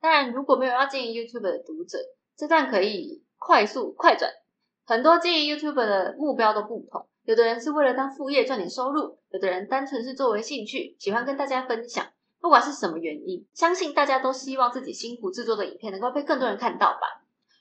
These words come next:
不管你是进入什么产业，都要先了解这个产业的商业模式，才能够快速进入状况，用最短的时间达成期望的成果。而 YouTube 就是一个影片分享平台，由影片创作者发布影片，用户观看影片，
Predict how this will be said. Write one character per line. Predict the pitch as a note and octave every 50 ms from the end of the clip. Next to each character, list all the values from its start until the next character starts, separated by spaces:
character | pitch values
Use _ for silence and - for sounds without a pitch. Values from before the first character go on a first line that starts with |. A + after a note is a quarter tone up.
| _ _
不 | - A#3+
管 | A#3 A3 G#3 G3
你 | G3
是 | A3+ B3+
进 | A#3+ C4 A#3+
入 | A#3+
什 | A3+ -
么 | E3 D#3+ -
产 | - - G3+ - - -
业， | A3+ A#3 A#3+ - - _ _
都 | - C#4+ D4
要 | D#4
先 | D#4 D#4 D#4+ D4
了 | C4 A#3+ G#3+ A3+
解 | G3 F3
这 | - A3+
个 | A3 G3+
产 | D#3 - G#3+ F#3+ F3
业 | A3 A3
的 | F#3+ F#3+
商 | F#3+ - G3+ G3 A3
业 | A#3 G#3 F3
模 | F3 - -
式， | - - - F#3 - - _ _ _ -
才 | A3
能 | A3 B3
够 | B3 C4+ C4
快 | C4 - D4 G#3+
速 | G3+ - G#3
进 | G#3 G#3+ G#3 F#3+
入 | G3 F#3+
状 | F#3+ G3+ G3 - -
况， | - - G#3 - _ _ _
用 | - D#4 D4+ D#4 -
最 | - E4 A#3+ -
短 | - B2 -
的 | -
时 | - - D#3+ D3
间 | - E3+ E3+ F3
达 | - F#3+ F3 F#3
成 | G#3 G3 G3
期 | G3 - G3 G3+
望 | A#3 A3
的 | F#3+ F3
成 | - - - - - -
果。 | - - - - _ _ _ _ -
而 | B3 C#4
YouTube | D4 D4+ D#4+ E4 D#4+ E4 E4+ D4 A#3+ A3+
就 | - B3
是 | B3 B3 B3 A#3
一 | G3+ -
个 | G3+ F#3 F3+ G3+
影 | F#3 F3
片 | - C#4+ C#4 B3
分 | - A3 A3+
享 | A3+ - - - -
平 | A#3 F#4+ - _ -
台， | G#3+ - - - _ _ _ _ _
由 | - G3+ F#3+ F3+ F#3+
影 | F#3 G3+ F#3+
片 | G3+ D#4 E4 D4
创 | D#4+ E4 D4 -
作 | - C#4 A3+
者 | - - F#3+ -
发 | - C4 B3
布 | B3+ B3 B3+ A3+ E3
影 | - - - - -
片， | A3+ - - - _ _ _ _ _ _
用 | - C#4+ C#4+ C4
户 | C#4 D4+ C#4 C4
观 | C#4 C#4+ D4 D4+
看 | D#4+ C#4 G3+ D#3
影 | - -
片， | - F#3 F#3+ - -